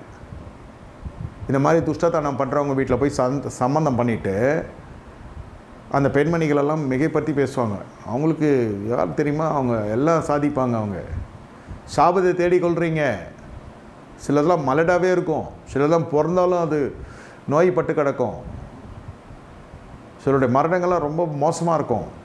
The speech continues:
அந்த மாதிரி குடும்பத்துல போய் லேண்ட் அப் ஆயிடாதீங்கன்றேன் நானு.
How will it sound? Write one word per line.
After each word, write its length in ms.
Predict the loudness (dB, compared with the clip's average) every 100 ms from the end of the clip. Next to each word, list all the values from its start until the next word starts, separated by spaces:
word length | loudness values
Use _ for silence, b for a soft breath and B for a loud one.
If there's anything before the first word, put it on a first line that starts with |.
| -4
அந்த 200 | 0 2
மாதிரி 240 | 4 2
குடும்பத்துல 340 | 2 0 2 2
போய் 160 | 2
லேண்ட் 240 | 2 2 0
அப் 140 | 0
ஆயிடாதீங்கன்றேன் 680 | 2 2 0 -2 -2 0 2
நானு. 220 | 2 0